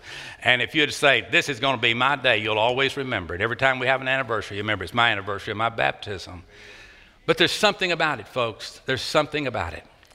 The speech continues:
Well, guess what happened immediately? Remember? Temptation.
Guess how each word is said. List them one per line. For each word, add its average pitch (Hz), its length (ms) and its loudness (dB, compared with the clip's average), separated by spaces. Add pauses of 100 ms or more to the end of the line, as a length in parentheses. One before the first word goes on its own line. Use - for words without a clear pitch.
(1200)
Well, 139 280 4 (1700)
guess 139 180 2
what 165 120 0
happened 147 320 -2
immediately? 95 480 -4 (2000)
Remember? 131 380 -2 (1600)
Temptation. 104 720 -2